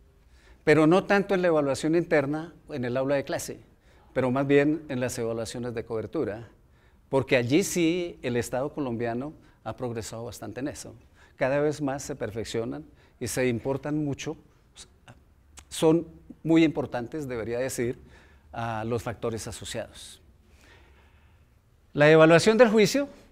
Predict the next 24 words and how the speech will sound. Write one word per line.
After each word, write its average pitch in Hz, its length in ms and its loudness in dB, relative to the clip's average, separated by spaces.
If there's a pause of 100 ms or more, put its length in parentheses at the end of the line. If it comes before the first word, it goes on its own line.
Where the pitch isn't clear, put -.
(1120)
pues 143 200 0
afortunadamente 139 720 0
para 156 180 0
la 135 120 0
educación 123 400 -4
colombiana 135 440 -4
nunca 131 240 -6
llegó, 110 380 -6 (1000)
y 139 80 0
de 135 100 4
haber 135 220 2
llegado 165 320 2
seguramente 151 580 0
este 151 140 -4
era 160 100 0
el 160 60 0
momento 131 480 -4
que 147 80 -6
en 127 100 -2
instituciones 127 640 -6
como 123 280 -6
esta 131 260 -4
se 123 140 -8
estaría 117 580 -8